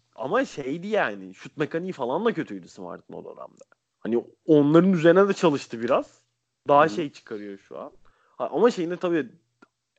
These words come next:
Speaker 1: eskisi kadar dalayarak en azından şut seçmiyor.
Speaker 2: <laughs>
Speaker 1: En azından geçen sene öyleydi. Daha düzgün seçiyordu.
Speaker 2: Evet, evet yani. Bir de şey yani, böyle genelde boş kaldığı şutlara kalkışıyordu. Yani böyle,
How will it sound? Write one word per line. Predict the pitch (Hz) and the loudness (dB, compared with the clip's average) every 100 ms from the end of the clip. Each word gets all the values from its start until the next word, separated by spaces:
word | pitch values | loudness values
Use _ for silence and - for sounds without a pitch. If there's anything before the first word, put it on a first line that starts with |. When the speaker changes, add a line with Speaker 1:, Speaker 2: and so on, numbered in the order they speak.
| - | -10
Speaker 1:
eskisi | 180 - 147 | -10 -12 -8
kadar | 143 160 165 160 _ 127 123 | 0 4 6 4 _ -10 -2
dalayarak | 139 160 175 165 - | 0 2 0 -2 -10
en | 143 | -10
azından | 139 143 143 | -10 -12 -16
şut | - _ | -18 _
seçmiyor. | - 123 - 202 | -14 -10 -4 2
Speaker 2:
<laughs> | 247 220 196 196 - 202 202 - 214 - 214 - - - 160 - 156 139 _ _ _ _ 131 120 - | 4 6 6 4 2 0 0 0 -4 -4 -10 -12 -14 -12 -10 -10 -14 -20 _ _ _ _ -20 -16 0
Speaker 1:
En | 165 | 6
azından | 190 175 156 | 8 8 4
geçen | 175 196 196 | 2 2 0
sene | 170 | -2
öyleydi. | 190 190 170 131 123 | -2 0 -2 -6 -4
Daha | 147 147 | -2 -2
düzgün | 156 143 151 | -6 -16 -16
seçiyordu. | 131 147 107 107 92 - _ _ _ - | -14 -16 -16 -20 -20 -20 _ _ _ -6
Speaker 2:
Evet, | 117 120 | 0 2
evet | 110 113 | 2 0
yani. | 107 98 | -2 -2
Bir | - 147 | 0 4
de | 185 | 4
şey | 139 175 151 | 2 4 4
yani, | 110 101 | 2 -2
böyle | 107 | -10
genelde | 110 139 160 151 | -2 4 4 6
boş | 147 160 | 6 6
kaldığı | - 135 135 | 6 6 6
şutlara | - 131 135 | -4 -6 -6
kalkışıyordu. | 139 113 101 - 107 95 | -4 -4 -6 -10 -12 -8
Yani | 104 107 | -10 -4
böyle, | 110 110 117 | -2 0 0